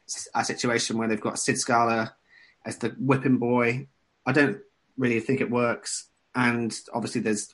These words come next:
other issues surrounding it, which I'm not, not really go, gonna go to now, but I think that, that, that they're missing a trick massively. Um, and I hope that maybe the change happens when they go live, because as we know, um, at his best, Smallman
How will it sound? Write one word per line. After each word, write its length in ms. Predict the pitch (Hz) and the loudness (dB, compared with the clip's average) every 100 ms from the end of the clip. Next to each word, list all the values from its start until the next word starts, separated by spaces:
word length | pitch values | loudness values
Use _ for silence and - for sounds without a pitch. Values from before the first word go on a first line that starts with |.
| 123 | -2
other 280 | 113 113 - _ _ - | 0 0 -4 _ _ -10
issues 460 | 117 123 104 - | -2 0 0 -2
surrounding 440 | - 117 123 123 123 | -4 0 2 4 2
it, 120 | 113 | 0
which 140 | 104 | -4
I'm 80 | 120 | -4
not, 180 | 110 - | -4 -2
not 220 | 120 107 | -4 -2
really 160 | 110 107 | -2 -2
go, 140 | 110 - | -2 -4
gonna 120 | 113 107 | -4 -2
go 80 | |
to 140 | 104 120 | 0 2
now, 220 | 120 117 | 2 2
but 240 | 120 104 - _ _ _ _ _ - | 0 -4 -10 _ _ _ _ _ 2
I 80 | 196 | 4
think 140 | 175 | 4
that, 140 | 123 | 2
that, 120 | 120 135 | 2 2
that 120 | 120 | 4
they're 100 | 131 | 4
missing 220 | 139 113 | 2 0
a 40 | |
trick 400 | - 131 131 - _ _ | 2 2 0 -8 _ _
massively. 560 | 131 117 127 127 127 - | 0 2 4 4 4 0
Um, 520 | 120 120 120 120 120 - | 0 2 2 0 -2 -4
and 120 | 123 127 | 0 2
I 40 | |
hope 280 | 175 175 - | 4 2 2
that 140 | 135 | 2
maybe 200 | 139 135 | 6 6
the 100 | 127 | 6
change 340 | - 135 131 131 | 6 6 6 2
happens 320 | 123 135 127 | 2 2 2
when 140 | 123 | 4
they 80 | 127 | 4
go 120 | 131 | 6
live, 380 | 131 151 113 - | 6 6 4 -2
because 340 | 113 131 110 - _ - | 0 0 0 -4 _ -4
as 300 | 117 117 - | -2 -2 -2
we 260 | 131 127 - | 0 0 0
know, 360 | 123 123 123 120 | 2 4 4 2
um, 440 | 120 117 117 123 - | 2 2 2 -2 0
at 120 | - 131 | 2 4
his 120 | 131 | 4
best, 420 | 139 127 - - | 4 4 0 -6
Smallman 640 | - 143 135 127 123 123 | 2 6 6 6 4 2